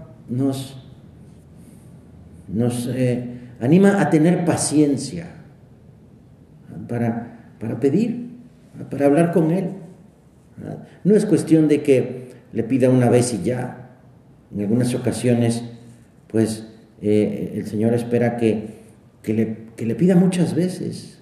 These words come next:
esa gracia, esa ayuda. Y lo entendemos, Señor, porque, bueno, tengo algunos defectos que, que no salen a la primera, no porque te falte poder, sino porque están muy arraigados en mí.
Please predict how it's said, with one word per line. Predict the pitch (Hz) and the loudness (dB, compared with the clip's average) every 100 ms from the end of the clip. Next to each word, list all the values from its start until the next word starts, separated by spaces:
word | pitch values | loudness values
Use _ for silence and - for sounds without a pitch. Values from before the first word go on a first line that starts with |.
| - | -14
esa | - 123 | -8 -4
gracia, | 101 139 151 139 113 | -2 0 0 -2 -2
esa | 113 113 | -2 -2
ayuda. | 117 135 151 139 - - - _ _ _ _ _ _ _ _ _ _ _ _ _ _ _ _ _ - | -2 0 0 0 -6 -12 -20 _ _ _ _ _ _ _ _ _ _ _ _ _ _ _ _ _ 2
Y | |
lo | 143 | 4
entendemos, | 160 165 160 208 240 170 | 4 4 4 4 4 2
Señor, | 147 175 226 | 2 2 2
porque, | - - 131 107 - - - - | 2 0 0 0 -8 -16 -16 -4
bueno, | 151 143 - - - - - | -2 -2 -8 -16 -20 -20 -12
tengo | 139 131 127 - | -8 -8 -8 -10
algunos | - 113 127 113 | -6 -2 -2 -2
defectos | 107 117 - 127 | -2 -4 -2 -6
que, | - 110 101 - - - _ _ _ _ _ | 0 0 0 -6 -16 -20 _ _ _ _ _
que | - 107 | -6 -2
no | 117 | 0
salen | 123 143 139 135 | 0 2 2 2
a | 117 | 0
la | 107 104 | -2 -4
primera, | 98 95 120 160 107 | -6 -8 -6 -4 0
no | 135 | 2
porque | 160 135 - - - 117 | 2 0 0 -10 -6 -4
te | 113 | -4
falte | 104 117 113 | -2 0 2
poder, | 90 92 139 156 | 0 0 2 2
sino | 139 117 | 0 0
porque | 110 - | 0 -2
están | 104 175 175 | 0 4 6
muy | 151 156 | 8 6
arraigados | 131 120 110 113 123 117 - | 4 2 2 2 2 2 0
en | 104 92 | -2 0
mí. | 90 135 170 - | 0 0 -4 -8